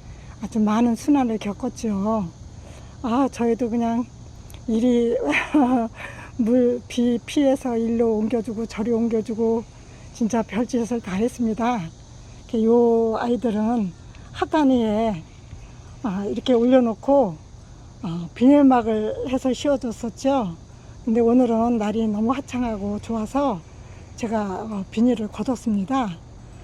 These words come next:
근데 그 비닐막 안에서 아이들이 상태가 많이 안 좋아졌습니다. 아, 이 저기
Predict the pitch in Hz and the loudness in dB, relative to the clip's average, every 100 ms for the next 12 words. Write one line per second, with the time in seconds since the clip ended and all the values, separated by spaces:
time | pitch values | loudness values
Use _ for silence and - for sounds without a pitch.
0 | - - 240 240 226 226 226 - - - | -20 -2 2 2 0 0 -2 -4 -18 -20
1 | - 233 262 294 262 233 220 208 233 233 | -4 4 6 8 6 2 0 -2 -4 -4
2 | 202 214 214 165 - - - - - - | -4 -2 -4 -6 -14 -20 -20 -20 -20 -20
3 | - - 240 226 247 214 214 - 285 - | -20 -8 0 0 2 0 -2 -2 -4 -4
4 | 226 220 185 208 196 208 208 240 226 214 | -6 -6 -6 -4 -4 -2 -2 0 -2 -4
5 | - 208 190 233 233 165 - - - - | -4 -2 -2 -4 -4 -6 -12 -20 -20 -20
6 | - - - - - - - - - - | -20 -20 -20 -20 -20 -20 -20 -20 -20 -8
7 | 214 208 202 196 202 196 240 240 233 - | -4 -2 -2 -2 -4 -4 0 0 0 0
8 | 233 233 214 | -2 0 -2